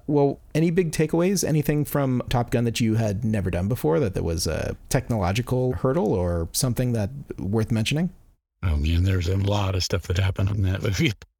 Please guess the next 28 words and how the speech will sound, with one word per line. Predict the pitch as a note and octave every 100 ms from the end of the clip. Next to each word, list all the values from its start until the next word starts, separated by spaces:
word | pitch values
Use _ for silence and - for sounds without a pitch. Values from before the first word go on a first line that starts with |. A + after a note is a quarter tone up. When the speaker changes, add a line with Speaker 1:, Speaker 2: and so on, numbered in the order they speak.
| -
Speaker 2:
<laughs> | E3 - - _ _ _
I | C#3+
had | F3 C#3+
many | D#3 E3 D#3+
times | D3+ D3 C3+ B2 A#2+
where | B2
I | A#2+
was, | A#2 A2+ G2+
uh, | A2 G2+ - _
suddenly | - - D3+ C#3
took | A2 D#3+ -
my | A#2 A#2
eyes | C3+ C3 A#2+
out | A2+
of | A2
the |
monitor | A2+ A#2+ A#2+ A2
to | G2+
look | A2+ -
outside | G#2+ F#2+ - A2 G#2
to | F2+
see | - G#2+
that | G#2
we | A2 G#2+
were | G#2 G#2 -
upside | B2+ - - A#2+ A2
down | G#2 A#2 A2+ A#2 G#2+
and | G2 F2+ F#2+